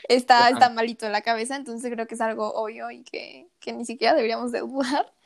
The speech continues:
Speaker 2: No,
Speaker 1: Pero me gusta la
Speaker 2: no es tan obvio, ¿eh? No es tan obvio.
Speaker 1: Bueno, bueno. Y esto último de que, eh, la felicidad el hombre busca en su día,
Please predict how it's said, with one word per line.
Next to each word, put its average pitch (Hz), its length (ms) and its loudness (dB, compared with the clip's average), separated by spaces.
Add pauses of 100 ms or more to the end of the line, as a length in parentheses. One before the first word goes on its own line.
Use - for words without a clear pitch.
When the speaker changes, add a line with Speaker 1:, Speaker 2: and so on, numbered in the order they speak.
(140)
Speaker 2:
No, 156 120 -4
Speaker 1:
Pero 139 220 8
me 165 120 10
gusta 156 220 4
la 226 360 2
Speaker 2:
no 185 80 4
es 196 120 -2
tan 220 180 -4
obvio, 123 320 -4
¿eh? 208 200 -6 (380)
No 139 80 -6
es 135 100 -6
tan 180 140 -4
obvio. 120 200 -4 (540)
Speaker 1:
Bueno, 277 420 -2 (440)
bueno. 349 360 -2 (720)
Y 311 840 -2 (1000)
esto 277 280 2
último 294 280 2
de 240 160 2
que, 233 680 0 (640)
eh, 254 680 -2
la 254 140 6
felicidad 285 760 2
el 277 180 0
hombre 302 260 2
busca 294 280 -4
en 294 100 -4
su 240 160 -6
día, 254 440 -2